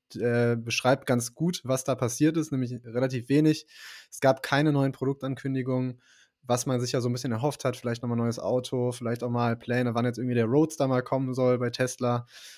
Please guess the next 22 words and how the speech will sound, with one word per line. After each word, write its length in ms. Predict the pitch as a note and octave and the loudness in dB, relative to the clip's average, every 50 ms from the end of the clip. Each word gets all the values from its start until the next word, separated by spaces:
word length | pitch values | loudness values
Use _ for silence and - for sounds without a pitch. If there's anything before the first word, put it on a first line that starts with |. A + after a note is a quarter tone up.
| - _ _ | -20 _ _
Aber 320 | - A#2 C3 C3+ C#3 C3+ | 6 6 10 12 12 10
es 160 | B2+ A#2+ - - | 10 8 4 6
wurden 200 | C3+ C#3 C#3 C3+ | 6 6 6 4
nochmal 380 | C3+ B2+ - - C3 B2 B2 | 2 0 0 0 0 2 2
neue 160 | B2 B2 B2 | 2 2 2
Fabriken 400 | A#2+ - B2 A2+ B2+ C#3+ - - | 2 0 -2 0 0 -2 0 0
angekündigt, 600 | A2+ C3 C3+ C3 - - C#3 C#3 C3+ C3 C3+ - - | -2 0 0 -2 0 0 0 2 2 0 0 -2 -6
es 160 | A#2+ - - | -12 -12 -6
gab, 320 | - A#2+ A#2+ B2 A#2+ _ - _ _ - | -2 0 0 0 0 _ -20 _ _ -10
äh, 300 | A#2+ A#2 A2+ A#2 A2+ A2+ | -6 -2 -2 0 0 -2
der 200 | G#2+ - - A2+ | -4 -4 -4 -2
Masterplan 600 | A2 A2+ A#2 B2+ B2+ - C3 - - A#2 A2+ A2 | 0 0 0 0 0 -4 -8 -8 -4 -4 -4 -4
drei 300 | G#2+ - A2+ A#2 B2+ B2 | -2 0 2 4 4 4
wurde 200 | A#2+ A#2+ A#2+ A#2+ | 4 2 0 0
vorgestellt 720 | - - B2 B2 B2 B2 A#2+ - - B2 B2 B2 B2 B2 - _ - - _ _ | -2 -4 -2 0 0 0 -2 -2 0 2 2 2 2 0 -4 _ -20 -20 _ _
und 80 | - A2+ | -6 -2
im 60 | A2+ | 2
Wesentlichen 440 | A#2 B2+ B2+ B2+ A#2+ A#2+ A2+ A#2+ A#2+ | 4 4 4 2 -2 -4 -4 -4 -2
ging's 220 | A2+ A#2 A#2 A2+ | -2 -2 -2 0
darum 240 | - A#2 A2+ A#2+ A#2+ | 2 2 2 2 0
zu 120 | A2+ - A#2 | -2 -4 -2
sagen, 520 | G#2+ A2+ A#2 A#2 A#2+ A#2 A#2 A#2 A#2 | 0 2 4 4 4 4 2 -2 -4